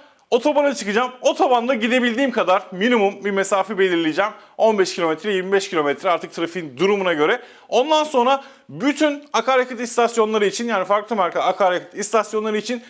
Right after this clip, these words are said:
bu testi tekrarlayacağım. Bakacağım en az hangisi yakacak.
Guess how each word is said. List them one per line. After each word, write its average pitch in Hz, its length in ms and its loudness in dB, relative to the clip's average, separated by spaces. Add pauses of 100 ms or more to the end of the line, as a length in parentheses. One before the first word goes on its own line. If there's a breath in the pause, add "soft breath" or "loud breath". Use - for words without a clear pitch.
(200 loud breath)
bu 294 120 0
testi 254 360 -2
tekrarlayacağım. 247 720 0
Bakacağım 247 520 2 (100)
en 277 100 2
az 262 140 0
hangisi 220 340 0
yakacak. 113 320 -2